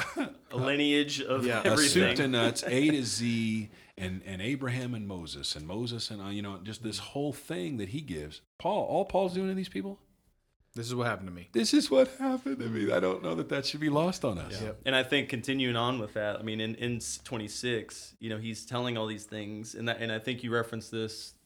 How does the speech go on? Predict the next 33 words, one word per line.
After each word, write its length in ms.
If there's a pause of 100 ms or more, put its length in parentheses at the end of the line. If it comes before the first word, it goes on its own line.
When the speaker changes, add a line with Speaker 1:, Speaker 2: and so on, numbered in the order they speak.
(180)
Speaker 2:
this 160
past 260
Sunday 680
in 100
your, 180
in 140
your 120
message 540
was, 360 (520)
he's 160
like, 220
"I 160
was, 420 (200)
<laughs> 180
I 60
was 260
not, 400 (260)
the 60
only 140
thing 160
that 60
I 40
was 140
doing 200
is 60
I 80
was 180
not 200
being 200
disobedient 680 (200)
to 80
the 80
vision 640